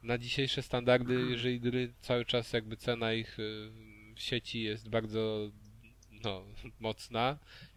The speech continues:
Speaker 1: i jakoś niezachwiana i te ponad dwieście złotych cały czas stoi, no to nie wydaje mi się, żeby to kiedykolwiek odniosło sukces, jeżeli cena tego sprzętu będzie porównywalna z
Speaker 2: Znaczy, wiesz co,
Speaker 1: normalnym.
Speaker 2: generalnie tak jak się patrzy trochę po internetach,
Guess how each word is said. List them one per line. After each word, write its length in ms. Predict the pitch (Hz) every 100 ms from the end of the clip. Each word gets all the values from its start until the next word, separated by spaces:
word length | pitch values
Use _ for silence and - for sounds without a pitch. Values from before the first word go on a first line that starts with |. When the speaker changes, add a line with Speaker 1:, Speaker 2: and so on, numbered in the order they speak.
| -
Speaker 1:
i 40 |
jakoś 340 | 117 117 120 110
niezachwiana 640 | 120 117 - 117 110 113
i 60 | 117
te 120 | 117
ponad 300 | - 113 110
dwieście 360 | 113 113 - 117
złotych 300 | 117 - 113
cały 200 | 117 113
czas 160 | 110
stoi, 560 | - - 110 110 127 143 - - - - -
no 80 | 117
to 200 | - 131
nie 160 | 131 131
wydaje 300 | 135 135 127
mi 80 |
się, 180 | 117 120
żeby 220 | 107 107
to 120 | 110 107
kiedykolwiek 560 | 113 107 110 104 104
odniosło 380 | 104 107 104 107
sukces, 380 | - 110 - 107
jeżeli 300 | 107 107 104
cena 320 | - 104 104
tego 240 | - 104
sprzętu 400 | 107 - - 110
będzie 220 | 104 101 101
porównywalna 680 | 101 101 104 101 98 95
z 120 | 95 -
Speaker 2:
Znaczy, 300 | 165 - 156 165
wiesz 180 | 147 107
co, 120 | 151
Speaker 1:
normalnym. 280 | 165 175 156
Speaker 2:
generalnie 460 | 151 151 160 170 170 160
tak 280 | - 143 - -
jak 180 | 143
się 140 | - 143
patrzy 340 | 147 139 147
trochę 260 | - 135 135
po 180 | - 139
internetach, 760 | 131 135 131 123 131 135 -